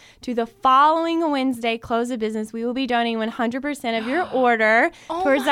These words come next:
Speaker 1: our thirty thousand dollar goal.
Speaker 2: Oh my
Speaker 1: Um, and
Speaker 2: goodness.
Speaker 1: we're gonna hit it. So when you walk in our store, follow us on Instagram,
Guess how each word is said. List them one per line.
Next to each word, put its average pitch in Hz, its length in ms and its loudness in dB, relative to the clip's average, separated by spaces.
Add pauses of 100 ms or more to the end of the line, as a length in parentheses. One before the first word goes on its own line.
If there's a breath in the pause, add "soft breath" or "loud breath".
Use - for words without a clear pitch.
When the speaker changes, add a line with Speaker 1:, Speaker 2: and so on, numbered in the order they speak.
Speaker 1:
our 294 60 2
thirty 285 480 2
thousand 311 480 2
dollar 302 340 2
goal. 254 200 -2 (400)
Speaker 2:
Oh 233 120 0
my 220 140 -4
Speaker 1:
Um, 196 100 -10
and 254 380 4
Speaker 2:
goodness. 262 100 2
Speaker 1:
we're 302 160 2
gonna 381 200 2
hit 262 240 2
it. 240 240 2
So 240 220 4
when 247 220 0
you 277 140 -2
walk 269 440 2
in 262 120 -4
our 262 160 -2
store, 240 360 -4
follow 240 280 2
us 254 100 -8
on 254 200 -2
Instagram, 220 840 -4